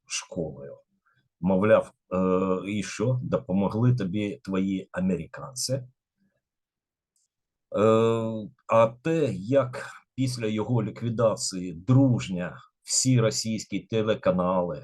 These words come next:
і різні зет-блогери почали лити сльози за Портновим, почали розказувати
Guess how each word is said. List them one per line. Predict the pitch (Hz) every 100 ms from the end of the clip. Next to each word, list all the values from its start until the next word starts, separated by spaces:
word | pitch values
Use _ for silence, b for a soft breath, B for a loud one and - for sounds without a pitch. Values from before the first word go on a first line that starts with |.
| - -
і | 98 95 92 90
різні | 110 98 101
зет-блогери | 87 104 87 82 113 113 90 85 -
почали | 92 - 104 98
лити | 95 104 - 98 90 87
сльози | - - 92 110 98 92 85 78 _ _ _ _ _
за | 90 87 85 95 90 82 80 82 80
Портновим, | - - 95 107 131 113 92
почали | - - 95 95 95 90 - _ _
розказувати | 90 104 - 104 98 98 90 - 92